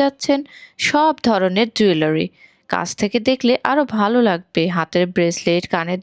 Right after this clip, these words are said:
দুল, নেকলেস, সেট সবই দারুণ ফিনিশিং। পার্টি, বিয়ে বা অসাধারণ দিন সব অনুষ্ঠানে এখানে দারুণ জুয়েলারি পাওয়া যায়। এরপরে আমি চলে গেলাম ব্লাউজের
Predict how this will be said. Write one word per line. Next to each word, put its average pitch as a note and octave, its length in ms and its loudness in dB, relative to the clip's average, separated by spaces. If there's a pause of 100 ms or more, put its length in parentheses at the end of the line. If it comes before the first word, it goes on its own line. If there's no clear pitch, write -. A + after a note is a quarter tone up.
দুল, E3+ 260 4 (140)
নেকলেস, F3 460 0 (560)
সেট G3+ 320 0 (640)
সবই D4 300 2 (100)
দারুণ F3 260 0 (100)
ফিনিশিং। E3 420 -2 (140)
পার্টি, F3 340 -2 (140)
বিয়ে E3+ 240 2 (520)
বা G#3+ 120 2 (240)
অসাধারণ G3 540 0 (120)
দিন D#3+ 120 0 (180)
সব B3 200 0 (140)
অনুষ্ঠানে A3+ 460 0 (420)
এখানে G#3+ 260 -2 (140)
দারুণ G#3+ 360 2
জুয়েলারি E3+ 420 0
পাওয়া E3 280 0
যায়। E3+ 180 -2 (580)
এরপরে D4 400 4 (140)
আমি F#3+ 140 2 (120)
চলে C#4 240 6
গেলাম C#4 200 6 (100)
ব্লাউজের F#3 420 4